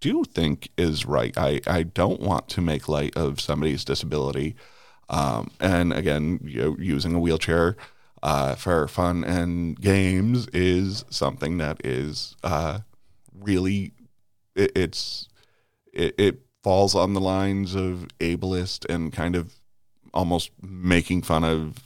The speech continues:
somebody's disability for your own, uh, profit or amusement, I will say.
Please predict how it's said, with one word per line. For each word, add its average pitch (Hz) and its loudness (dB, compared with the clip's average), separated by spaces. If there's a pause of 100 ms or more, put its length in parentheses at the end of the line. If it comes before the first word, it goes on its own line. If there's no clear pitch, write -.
somebody's 85 0
disability 80 0
for 78 -6
your 76 2
own, 82 2 (600)
uh, 62 0 (140)
profit - 0
or 76 0 (320)
amusement, 87 2 (200)
I 90 -2
will 76 -6
say. 87 -2